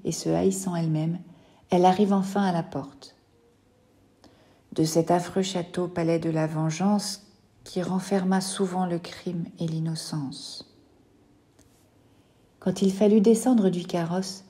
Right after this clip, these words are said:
les forces lui manquèrent. On l'aida.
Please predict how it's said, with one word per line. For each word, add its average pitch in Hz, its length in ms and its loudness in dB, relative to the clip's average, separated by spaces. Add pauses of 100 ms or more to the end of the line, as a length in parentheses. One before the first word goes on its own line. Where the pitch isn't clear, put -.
(320)
les 196 100 10
forces 220 360 4
lui 185 200 4
manquèrent. 170 580 -6 (340)
On 170 100 2
l'aida. 160 420 4